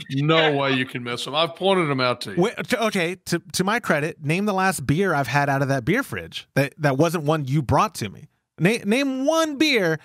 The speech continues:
Speaker 2: I've had out of your beer fridge in the last six months.
Speaker 1: I, I honestly can't. I can barely remember the beers that you get out of the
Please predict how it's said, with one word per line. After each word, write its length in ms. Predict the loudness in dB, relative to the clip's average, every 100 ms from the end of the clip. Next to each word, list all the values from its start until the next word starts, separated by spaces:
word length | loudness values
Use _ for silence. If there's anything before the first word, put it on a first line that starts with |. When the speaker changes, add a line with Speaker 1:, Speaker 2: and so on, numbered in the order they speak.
| -2
Speaker 2:
I've 140 | 0
had 200 | 2 2
out 120 | 2
of 60 | 2
your 120 | 0
beer 240 | 2 0 0
fridge 420 | 0 0 0 -4 _ _
in 120 | 2
the 60 | 2
last 240 | 4 2 0
six 220 | -2 -2
months. 380 | -6 -6 -14 -18 _ _ _ _ _ _
Speaker 1:
I, 200 | -6 -6 -6
I 160 | -2 0 0 -2
honestly 460 | 0 0 0 0
can't. 420 | -4 -10 -8 -4 0
I 140 | 0
can 220 | -2 -4
barely 340 | 2 4 4 4
remember 460 | 0 0 0 0
the 100 | -4
beers 340 | -6 -6 -4 -6
that 100 | -8
you 100 | -8
get 160 | -4
out 120 | -2
of 40 |
the 80 | -2